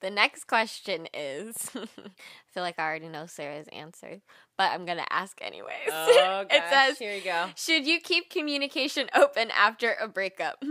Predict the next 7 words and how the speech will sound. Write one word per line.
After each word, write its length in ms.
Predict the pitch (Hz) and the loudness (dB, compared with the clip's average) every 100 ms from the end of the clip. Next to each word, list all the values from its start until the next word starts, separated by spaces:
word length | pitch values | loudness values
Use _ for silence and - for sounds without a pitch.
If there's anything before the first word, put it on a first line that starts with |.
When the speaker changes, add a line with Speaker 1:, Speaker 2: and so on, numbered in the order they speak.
| 294 311 285 - _ _ | -8 -8 -12 -16 _ _
Speaker 1:
<laughs> 600 | _ - _ _ _ - | _ -18 _ _ _ 6
Always 440 | 254 254 294 285 | 6 6 0 -4
cut 240 | - 240 | -4 -2
them 160 | - 208 | -2 0
off 220 | 180 185 | 0 0
cold 260 | - 175 - | -4 -6 -6
turkey. 440 | 196 120 - 165 | -10 -10 -10 -12